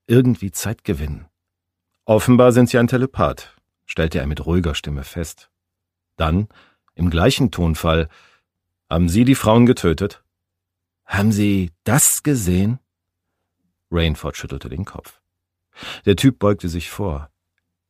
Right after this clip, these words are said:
"Ich weiß aber, wer es war", zischte er. "Ich folge ihm schon seit langem."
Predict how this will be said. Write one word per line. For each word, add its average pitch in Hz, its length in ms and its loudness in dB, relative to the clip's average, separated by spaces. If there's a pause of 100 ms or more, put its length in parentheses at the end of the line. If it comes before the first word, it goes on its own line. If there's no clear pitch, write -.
(160)
"Ich - 320 -4
weiß 101 260 -2
aber, 87 280 -4
wer 78 160 -4
es - 180 -12
war", 82 400 -8 (640)
zischte - 420 -10
er. - 200 -20 (680)
"Ich - 200 -6
folge 120 300 2
ihm 87 160 -2
schon 98 180 -6
seit 80 160 -6
langem." 78 320 -6